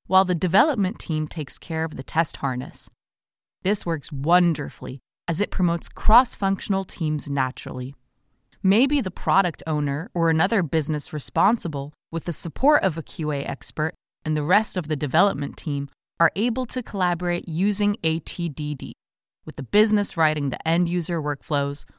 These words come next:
with the development team automating it. One of the best ways to shift left testing issues is to have the experts present already when defining the new features, alongside other stakeholders like security representatives.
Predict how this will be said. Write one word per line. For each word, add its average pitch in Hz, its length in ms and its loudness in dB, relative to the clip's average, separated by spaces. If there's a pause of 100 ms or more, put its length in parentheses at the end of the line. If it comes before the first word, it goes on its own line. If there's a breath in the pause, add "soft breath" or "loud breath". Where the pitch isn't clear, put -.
(120)
with 151 140 -6
the 147 60 -6
development 170 680 2
team 151 420 -2
automating 131 640 0
it. - 140 -12 (1040)
One 262 180 4
of 415 100 -4
the 254 80 2
best 185 380 0
ways 160 320 0
to 170 100 -4
shift - 400 -2
left 160 300 2
testing 180 440 0
issues 135 420 -6 (280)
is - 140 -4
to 185 80 -4
have 262 300 2
the - 140 0
experts - 500 -2
present 165 440 -2
already 139 520 0 (200)
when 165 160 0
defining 185 600 4
the 151 80 0
new 151 160 2
features, - 560 -4 (300)
alongside 156 540 2
other 151 220 -2
stakeholders - 800 -4 (140)
like 139 160 -4
security 170 560 -2
representatives. 139 880 -2